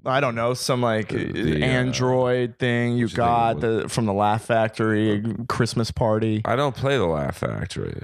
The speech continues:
Speaker 2: ever since their owner, uh, who was a failed comic himself,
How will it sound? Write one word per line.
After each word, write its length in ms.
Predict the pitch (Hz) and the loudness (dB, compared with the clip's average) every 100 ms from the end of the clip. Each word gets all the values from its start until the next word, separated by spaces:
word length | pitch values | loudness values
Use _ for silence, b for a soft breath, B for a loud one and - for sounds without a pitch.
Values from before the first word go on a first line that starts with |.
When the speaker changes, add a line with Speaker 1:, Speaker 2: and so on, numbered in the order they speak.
| - | -8
Speaker 2:
ever 180 | 76 80 | -4 -2
since 340 | 82 78 76 - | -2 -2 -2 -2
their 180 | 76 73 | 0 0
owner, 460 | 76 76 65 58 | 0 0 0 -2
uh, 200 | 53 53 | -2 -4
who 160 | 50 80 | -2 -2
was 180 | 65 65 | -2 -6
a 60 | |
failed 400 | 62 76 73 69 | -4 -2 0 -2
comic 460 | - 78 71 69 67 | -2 -2 0 -2 -4
himself, 640 | 60 - 90 85 62 - | -6 -4 -2 0 -2 -6